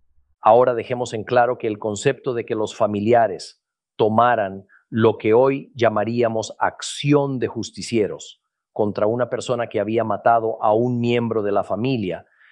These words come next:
era una costumbre común en el mundo de esa época a un nivel casi universal. El concepto se basaba en el tribalismo, por el cual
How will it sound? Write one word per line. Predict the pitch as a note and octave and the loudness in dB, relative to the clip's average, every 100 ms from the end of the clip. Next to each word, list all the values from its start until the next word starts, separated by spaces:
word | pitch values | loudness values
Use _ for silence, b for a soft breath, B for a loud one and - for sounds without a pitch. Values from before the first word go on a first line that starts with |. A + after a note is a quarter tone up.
| b - | b 2
era | C3 C3+ | 4 4
una | C3+ B2+ | 0 -4
costumbre | A2+ - C3 B2 A#2+ | -6 -6 -4 -2 -2
común | - G#2+ B2 D3 C#3+ | -2 0 2 2 0
en | A#2 | -2
el | G#2 | -2
mundo | G#2+ B2 B2 A2+ | -2 -2 0 0
de | A2+ | -2
esa | A2+ A2 | -2 0
época | A2 - G2 G2 G#2+ b b | 0 -2 -6 -6 -8 b b
a | G#2 | 2
un | A2 A2+ | 2 2
nivel | A2 G#2 A2+ A2+ A#2 _ _ _ | 0 2 0 0 -6 _ _ _
casi | E3+ E3+ E3 - A2 | 4 4 2 -10 -6
universal. | G2+ F2 E2 - - - _ _ _ _ _ _ _ _ _ _ | -6 -6 -8 -10 -14 -16 _ _ _ _ _ _ _ _ _ _
El | B2 | -4
concepto | C3 A#2 G3+ G#3 G3+ | -2 0 0 0 -2
se | F3 | 0
basaba | D3 - C#3 C3+ | 0 2 2 2
en | B2+ | 0
el | A2+ G2 | -2 -4
tribalismo, | - A2 G2+ G#2 B2 G#2+ D#2+ - _ _ _ _ _ - | -4 0 0 0 -2 -6 -10 -16 _ _ _ _ _ -4
por | A2 | -2
el | G2+ F#2 | 0 2
cual | B2+ C3 D3 | 4 4 0